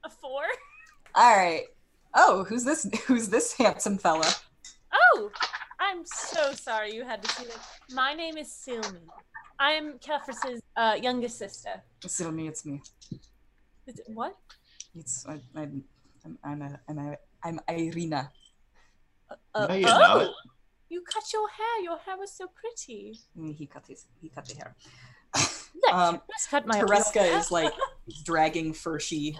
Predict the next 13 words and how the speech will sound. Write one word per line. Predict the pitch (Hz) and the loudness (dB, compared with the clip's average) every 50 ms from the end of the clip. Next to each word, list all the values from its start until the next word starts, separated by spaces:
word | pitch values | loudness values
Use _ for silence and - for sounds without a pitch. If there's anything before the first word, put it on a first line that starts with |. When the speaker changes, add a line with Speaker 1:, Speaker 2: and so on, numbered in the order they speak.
| - - | -4 0
Speaker 2:
um, | 156 147 143 143 143 139 139 139 139 - - - | 0 2 2 0 -2 -4 -4 -6 -10 -12 -10 -8
over | 160 160 143 156 151 147 143 - - _ - 151 147 | -8 -6 -4 -4 -4 -6 -6 -8 -12 _ -20 -10 -2
back | - 143 143 - - | -2 -2 -2 -2 -6
into | 156 156 - 160 147 | -10 -8 -8 -8 -8
his | 156 147 147 - | -8 -8 -8 -8
chair, | - - - 170 147 147 143 139 139 - _ _ _ - _ _ _ - | -8 -6 -4 -4 -2 -2 -4 -4 -6 -8 _ _ _ -20 _ _ _ -10
essentially, | 156 - - 156 139 135 - 147 143 143 147 139 - | -10 -6 -4 -4 -4 -4 -6 -6 -6 -6 -6 -6 -6
and, | - 147 139 135 135 131 135 - - - - | -6 -6 -6 -6 -6 -6 -6 -8 -8 -8 -8
um, | 143 143 139 139 139 143 135 | -6 -6 -4 -4 -6 -6 -6
is | 147 143 139 147 151 | -6 -6 -6 -6 -8
dressing | - 156 147 143 - - 151 143 151 | -6 -8 -6 -6 -6 -8 -8 -8 -8
his | 156 139 147 147 139 | -10 -12 -12 -10 -10
wounds. | 143 139 139 143 139 - - | -10 -8 -8 -8 -10 -10 -12